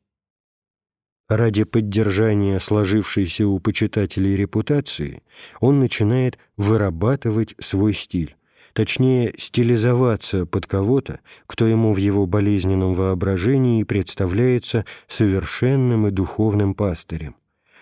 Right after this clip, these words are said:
Он заучивает особые позы, говорит проповеди особенным стилем, служит неестественным голосом.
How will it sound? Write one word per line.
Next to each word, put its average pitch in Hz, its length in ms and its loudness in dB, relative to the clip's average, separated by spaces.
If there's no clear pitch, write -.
Он 117 180 4
заучивает 107 720 2
особые 92 560 -2
позы, 104 540 -2
говорит 104 460 0
проповеди 104 720 0
особенным 104 680 0
стилем, 85 560 -4
служит 107 500 0
неестественным 101 1000 0
голосом. 92 580 -6